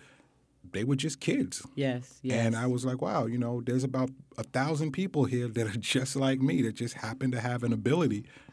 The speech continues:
Speaker 1: that's
Speaker 2: Yeah.
Speaker 1: different than what mainstream would consider to be regular kids."
Speaker 2: Right. Yeah, as a, um, <clears throat> an artist, and I'm sure, like you, I, I was an artist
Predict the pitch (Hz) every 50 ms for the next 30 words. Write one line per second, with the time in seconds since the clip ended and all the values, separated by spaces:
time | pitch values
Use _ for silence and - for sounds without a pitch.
0 | - _ _ _ _ _ _ - - 104 107 104 151 139 135 135 127 127 131 135
1 | 151 135 131 131 - - 101 107 107 110 110 110 - - - _ _ _ _ _
2 | _ _ _ _ _ _ _ 107 98 110 110 - - 107 110 85 85 87 - -
3 | 117 110 107 101 101 - - 110 104 - - 107 107 104 104 - - 87 101 101
4 | 101 101 95 92 95 104 107 110 110 117 117 - - 185 208 147 131 147 143 135
5 | 131 139 - - - - - - _ - 160 156 143 - - 160 180 175 147 156
6 | 147 139 135 131 135 131 127 123 120 - - - - - 117 101 - - - -
7 | _ - 131 127 127 127 123 120 113 110 107 - - - - - _ _ _ _
8 | _ _ _ _ _ _ _ - 127 127 123 120 123 120 117 117 113 - - _
9 | - 113 113 - - - - 135 127 123 117 117 110 107 - - 123 117 117 117
10 | 110 - - 117 117 110 110 110 - _ - 120 120 113 110 107 - 120 113 -
11 | 110 110 107 101 104 104 - -